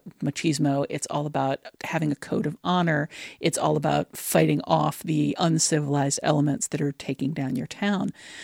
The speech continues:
But in the end, one of the things that most connected for me was just the sense that Rio Bravo has a rich and vibrant cast full of people with their own agendas.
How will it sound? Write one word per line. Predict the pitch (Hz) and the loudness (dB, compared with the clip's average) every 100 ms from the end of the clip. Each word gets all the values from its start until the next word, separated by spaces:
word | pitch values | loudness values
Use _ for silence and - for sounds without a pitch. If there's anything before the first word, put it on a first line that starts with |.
| - - | -2 4
But | 202 | 8
in | |
the | 247 339 | 10 10
end, | 302 | 10
one | 208 | 8
of | 196 | 6
the | |
things | 190 196 | 4 0
that | - | -2
most | - 170 | -2 -2
connected | - 165 196 - 160 | 0 2 2 2 0
for | - 151 | 2 2
me | 151 | 2
was | 143 151 - | 2 0 0
just | 156 - | -2 -2
the | |
sense | 156 165 156 - | -2 -2 -2 -2
that | - 196 - | -6 -6 -4
Rio | 165 165 | 2 2
Bravo | 160 147 180 156 | 2 2 2 0
has | 160 151 143 - | 0 0 -2 -2
a | 175 151 165 | 0 -2 6
rich | 175 175 - | 8 8 4
and | 156 143 | 0 0
vibrant | 143 143 156 160 294 | 2 4 4 0 -4
cast | - - 156 147 143 - - - - | -6 -2 2 2 0 -4 -10 -20 -18
full | - - 185 165 156 | -16 0 4 4 4
of | 143 143 - | 2 0 -2
people | - 180 160 151 147 | -2 0 4 4 4
with | 139 - | 2 0
their | 147 - | -2 0
own | 156 147 | 2 2
agendas. | 131 139 151 139 - - | 2 2 2 0 -2 -4